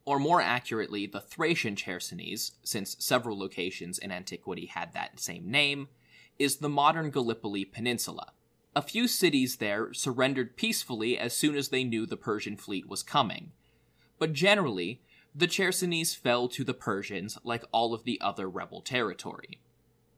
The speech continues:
The fleet and the army worked their way through the region one city at a time, accepting surrenders and forcibly taking any cities that did not comply. Until very recently, the Chersonese had been a largely Thracian region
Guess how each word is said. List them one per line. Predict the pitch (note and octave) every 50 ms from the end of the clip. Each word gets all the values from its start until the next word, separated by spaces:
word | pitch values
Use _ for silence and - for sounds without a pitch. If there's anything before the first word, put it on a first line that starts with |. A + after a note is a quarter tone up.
| _ _ _ _ _ _ _ _ -
The | - B2 C3+
fleet | B2+ - - - D#3+ F#3 G3+ G3+ - - -
and | C#3+ C#3+ C3
the | C3+ B2 -
army | - C#3 D3 C#3+ D3 D3+ D3+ D3
worked | C3 A#2+ A#2 C3+ D3 E3 D#3+ - -
their | - D3 C#3
way | B2+ B2 G#2+ G2+ G#2+
through | - - - E3 F3+ F#3+
the | E3+ F3+
region | D#3 C3 B2+ A2+ A2 A#2 B2 A#2 A2+ A2
one | A#2 C#3 D#3+ F3
city | F3+ - - C#3+ A#2+ G#2+ G2
at | F#2+ F2+
a | F2+
time, | - - - D3 D3 C#3 C#3 C#3+ C#3 C#3+ C#3 - _ - - - - _ -
accepting | - D3 - - - - F3+ E3+ - - F3 F3
surrenders | F3 - E3+ D#3 B2+ G#2+ G#2+ G#2+ F#2+ G#2+ G2+ G2 -
and | - A#2+ A#2+ -
forcibly | - - C3+ C#3 C#3 C3+ - C#3 B2+ C3+ C3
taking | B2+ - A2+ G#2+ G2 - G#2+ G#2 G2
any | - G2 G#2 A2 A2+
cities | - - - F2+ E2+ F2 G2 F2+ -
that | - F#2+ F#2+
did | - G#2+ G2
not | F2 E2 E2+ - -
comply. | - F2+ E2+ - - A2 G2 F2 - - G#1 - _ _ _ _ _ _ _ -
Until | - C#3 C3+ - D#3+ D3
very | C3+ C#3+ B2+ A#2+ A#2 A2+
recently, | A#2 A2+ D3 F#3 A3 G#3+ - C3 E2 F2 - D2+ - - _ _ _ _ _ _ _ _ _ _ _ _ _ _
the | - B2+
Chersonese | - - G#3+ A3 A3+ A3 F3 C#3+ A#2+ G#2 G#2 - -
had | - B2+ B2+
been | C#3 C3 C3
a | B2
largely | A#2 A#2 A#2+ B2+ D3+ D#3 - E3 D#3
Thracian | C#3 - - - - D3 C#3+ F3+ - - D#3+ C3+ A2+
region | F#2 G2 F2+ F#2 - - F2+ F2 G#2